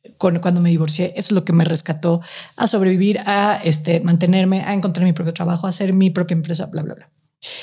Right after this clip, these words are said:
Em, y de repente, mm, incluso mis parejas en ese lapso,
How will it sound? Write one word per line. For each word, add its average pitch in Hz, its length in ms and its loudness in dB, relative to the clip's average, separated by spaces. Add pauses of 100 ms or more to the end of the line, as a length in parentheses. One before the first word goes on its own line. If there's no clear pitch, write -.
(320)
Em, 180 800 2 (160)
y 254 140 2
de 247 120 2
repente, 247 840 -2 (440)
mm, 214 220 6 (300)
incluso 247 580 0
mis 170 200 2
parejas 180 640 0 (280)
en 190 160 4
ese 190 220 2
lapso, 190 520 0